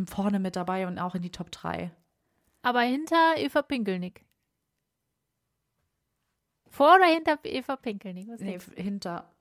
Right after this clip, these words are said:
Speaker 1: hinter.
Speaker 2: Hinter?
Speaker 1: Mhm.
Speaker 2: Okay.
Speaker 1: Ja.
Speaker 2: Gut.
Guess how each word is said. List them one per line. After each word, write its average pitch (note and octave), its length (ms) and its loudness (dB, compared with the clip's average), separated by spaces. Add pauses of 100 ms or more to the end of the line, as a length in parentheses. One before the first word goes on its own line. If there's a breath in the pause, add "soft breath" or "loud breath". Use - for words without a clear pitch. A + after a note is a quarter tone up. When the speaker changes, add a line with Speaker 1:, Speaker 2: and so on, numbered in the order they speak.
(120)
Speaker 1:
hinter. G3 400 -6
Speaker 2:
Hinter? D#4 320 -4 (500)
Speaker 1:
Mhm. A3 360 -4 (600)
Speaker 2:
Okay. B3 520 -10 (720)
Speaker 1:
Ja. G#3+ 280 -10 (2500)
Speaker 2:
Gut. G#3+ 720 -4